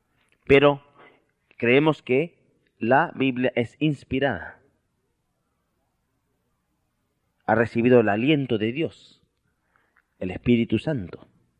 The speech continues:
Eso fue lo que movió a los, estos autores humanos a escribir. Y también que la Biblia es infalible. ¿Qué significa eso?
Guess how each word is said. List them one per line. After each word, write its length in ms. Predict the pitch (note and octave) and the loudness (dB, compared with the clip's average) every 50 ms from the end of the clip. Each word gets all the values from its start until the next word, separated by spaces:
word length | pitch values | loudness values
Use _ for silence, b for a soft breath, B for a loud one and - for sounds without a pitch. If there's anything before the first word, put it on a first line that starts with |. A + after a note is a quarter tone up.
| _ _ _ _ _ _ _ _ _ _ _ _ _ _ - | _ _ _ _ _ _ _ _ _ _ _ _ _ _ -12
Eso 180 | G2+ F#2 A2 | -10 -8 -6
fue 140 | G#2 F#2+ A2 | -4 -2 -2
lo 80 | A2 G2+ | 0 0
que 80 | - | 0
movió 480 | G#2+ G#2 G#2 G#2 G2+ G#2 A#2+ C3 - - | -2 0 0 0 0 2 0 0 0 -2
a 60 | F#2 | -4
los, 200 | G2 G2 F#2+ - - | -6 -6 -8 -10 -12
estos 240 | - G#2+ A#2+ A2+ G#2 | -10 -8 -8 -4 -4
autores 440 | A2 G#2 - - B2 B2 B2+ A#2+ - | -4 -4 0 0 2 2 0 -2 -4
humanos 480 | - B2+ B2 C3 C#3+ C#3+ D3 D3 - B B B B B B | -4 -2 0 0 2 2 0 -2 -4 B B B B B B
a 200 | - A#2+ D#3+ E3 | -2 -2 -2 -2
escribir. 600 | - - - - D3+ D#3+ F#3 G#3 D3 G2+ - _ _ _ _ _ _ _ _ _ _ _ B B B B B B B B | -4 -8 -8 -4 -4 -2 -2 -2 -4 -4 -8 _ _ _ _ _ _ _ _ _ _ _ B B B B B B B B
Y 120 | - D3+ E3 | -4 2 4
también 280 | F#3 G3+ A3 C4 C4+ | 4 4 4 2 0
que 80 | G#3 B3+ | 0 0
la 100 | A#3 A3 | 0 0
Biblia 260 | A3 B3 A#3+ A#3+ B3 | 0 0 -2 -2 -2
es 260 | - G3 G#3+ G3 - _ | 0 0 -2 -4 -4 _
infalible. 840 | G#3 G3 F#3 - F3+ F3 F#3+ A3+ A#3+ G3+ C3+ A2 G2 F2+ E2 D2+ _ _ _ _ _ _ _ _ _ _ _ _ _ _ _ _ _ _ _ _ _ _ _ _ _ _ _ _ _ _ _ _ _ _ _ _ _ _ _ _ | -4 -4 0 2 2 2 2 0 -6 -8 -10 -12 -14 -16 -18 -18 _ _ _ _ _ _ _ _ _ _ _ _ _ _ _ _ _ _ _ _ _ _ _ _ _ _ _ _ _ _ _ _ _ _ _ _ _ _ _ _
¿Qué 120 | - A2+ | -4 -2
significa 420 | A2 B2+ B2+ C3 G#2+ C#3 C3+ - C#3+ | 0 2 0 2 0 0 0 2 0
eso? 260 | D3 C#3 F3+ F3+ E3 | 0 0 -4 -6 -6